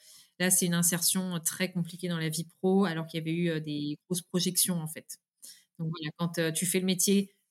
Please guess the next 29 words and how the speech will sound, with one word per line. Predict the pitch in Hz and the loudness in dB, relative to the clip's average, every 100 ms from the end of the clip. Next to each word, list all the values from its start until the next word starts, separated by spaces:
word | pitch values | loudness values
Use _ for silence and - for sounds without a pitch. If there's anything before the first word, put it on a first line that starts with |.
| - | -2
normalement, | 185 180 185 | 0 2 2
qui | 190 180 | 2 2
est | |
le | 170 | 2
métier | 170 180 | 0 -2
de | 180 | -2
ton | 180 | 0
rêve | 180 185 185 - | 4 4 2 -4
et | 165 | -10
que | 160 | -8
tu | 160 | -6
te | 160 | -6
fais | - 175 | -2 0
harceler | 160 151 - 175 175 | 0 2 0 2 0
dans | 165 | 0
ce | 160 | -2
métier, | 165 160 190 | -2 0 0
ben, | 180 156 147 147 | 0 -4 -8 -10
tu | - | -8
vois, | 165 | -6
ça, | 165 156 147 | -4 -4 -4
y | 156 | -6
a, | - | -4
ça | - 160 | -4 -4
crée | - | -4
un | 170 | -4
décalage | 160 170 165 165 170 | -2 -2 -2 0 2
énorme. | 160 175 185 156 - - - _ _ 160 | 2 2 0 -2 -10 -20 -20 _ _ -10
Euh, | 156 | -6